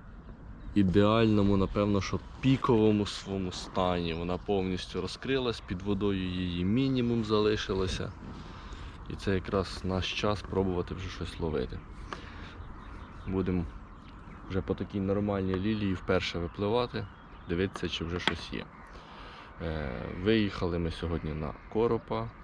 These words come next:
як завжди. Карась нас не цікавить. Гачка я переставив на максимальний номер великий. А, відразу пройдемося коротко по оснащенню.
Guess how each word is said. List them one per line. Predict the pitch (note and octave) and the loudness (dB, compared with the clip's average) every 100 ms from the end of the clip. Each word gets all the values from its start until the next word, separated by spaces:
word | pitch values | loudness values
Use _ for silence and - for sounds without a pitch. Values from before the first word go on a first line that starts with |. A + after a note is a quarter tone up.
| - - - | -16 -16 -8
як | F#2 F#2+ | -4 -4
завжди. | G2+ F2+ E2+ F#2+ F2+ F2 - - - - - | 0 2 2 0 -4 -4 -6 -10 -16 -12 -2
Карась | F#2 E2+ - | 4 4 2
нас | E2 - | -6 -2
не | F2 | -2
цікавить. | G2 - B2 B2 A#2 - - - - - - - | -2 2 4 4 0 -4 -6 -6 -8 -8 -6 -2
Гачка | F#2 F#2+ - G#2+ F#2 | 2 2 2 2 4
я | D#2+ | 2
переставив | - F2+ F#2 - G2 F2 D#2 D#2+ - | 2 0 0 0 2 4 4 0 -4
на | F2 E2 | -2 0
максимальний | D2+ - - F#2 E2+ D#2+ E2 F#2+ | -2 -4 -2 0 0 0 0 0
номер | C3 B2 B2 A#2+ - - - - - - - - F#2+ | 0 0 0 -4 -8 -12 -12 -12 -16 -18 -18 -10 -2
великий. | G2+ G#2 G#2+ - G2 G2+ E2 | 2 2 2 -2 -6 -4 -4
А, | |
відразу | F2 G2+ A2 F#2+ | 0 4 4 4
пройдемося | F#2+ F#2 F2 - | -2 0 0 0
коротко | - F#2+ F2+ F2 | -2 -4 -4 -6
по | - | -2
оснащенню. | F2 - F2 E2 - D#2+ C#2+ | -2 0 -2 -2 -4 -6 -8